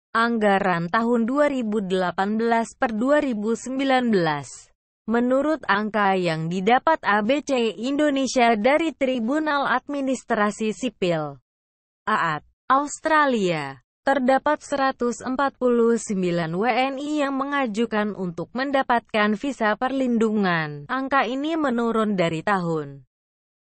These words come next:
dua ribu tujuh belas per dua ribu delapan belas. W N I yang mengajukan visa perlindungan adalah sebanyak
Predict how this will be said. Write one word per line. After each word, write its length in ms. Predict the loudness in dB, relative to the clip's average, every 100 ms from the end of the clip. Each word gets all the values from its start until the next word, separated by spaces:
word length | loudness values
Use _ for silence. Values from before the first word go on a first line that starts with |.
| -12
dua 400 | -4 -2 2 0
ribu 400 | 0 0 0 0
tujuh 400 | 0 -4 -2 -2
belas 400 | 0 2 2 0
per 240 | -4 -2
dua 240 | 0 2 2
ribu 320 | 0 -2 -2
delapan 560 | -2 0 0 0 -2 2
belas. 320 | 2 2 0
W 80 | -2
N 320 | 0 -2 -4
I 240 | -4 -2
yang 160 | 0 -2
mengajukan 720 | -2 -2 0 -2 0 0 -2
visa 320 | -2 -2 -2
perlindungan 800 | -2 -2 -2 0 0 2 0 -2
adalah 400 | -4 0 0 0
sebanyak 560 | -2 -4 -4 -4 -4